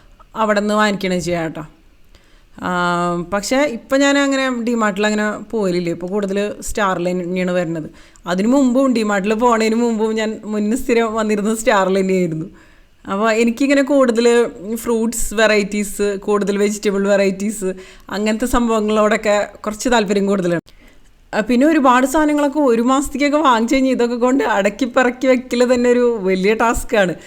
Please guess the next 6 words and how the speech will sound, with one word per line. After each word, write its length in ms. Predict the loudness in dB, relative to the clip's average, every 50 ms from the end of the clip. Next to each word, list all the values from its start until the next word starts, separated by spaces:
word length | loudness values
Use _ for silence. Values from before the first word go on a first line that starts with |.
| -20 -20 -20 -20 _ -8 -4
എനിക്ക് 260 | -4 -2 0 0 0
ഒരുപാട് 460 | 2 2 2 2 2 4 4 4 2
സാധനങ്ങൾ 380 | 2 2 2 2 2 0 0 0
കാണുമ്പോ 420 | 2 2 2 2 2 0 0 0 0
തന്നെ 160 | 0 0 0
എനിക്ക് 540 | -2 -2 -2 -4 -4 -4 -4 -2 0 0 0